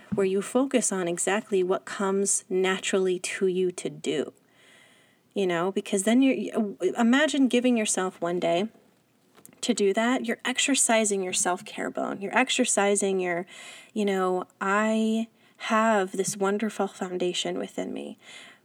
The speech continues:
but I need to nurture it to grow, just like a plant. Like, you need to fucking give it water. You need to change its soil out. You need to spray its little, its little leaves and clean off the tops with a little, you know what I'm saying? Like, we take better care of our plants than we take <laughs> care of ourselves.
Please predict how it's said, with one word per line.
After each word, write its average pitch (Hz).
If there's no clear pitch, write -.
but 185
I 190
need 202
to 220
nurture 180
it 170
to 208
grow, -
just 277
like 285
a 277
plant. 277
Like, 196
you 226
need 254
to 285
fucking 240
give 208
it 190
water. 180
You 202
need 220
to 233
change 202
its 190
soil 175
out. 175
You 202
need 220
to 220
spray 202
its 202
little, 190
its -
little 214
leaves 208
and 185
clean 202
off 202
the 202
tops 185
with 190
a 185
little, 185
you 220
know 294
what 320
I'm 311
saying? 294
Like, 262
we 285
take 277
better 233
care 214
of 214
our 180
plants 175
than 175
we 170
take 175
<laughs> -
care -
of -
ourselves. -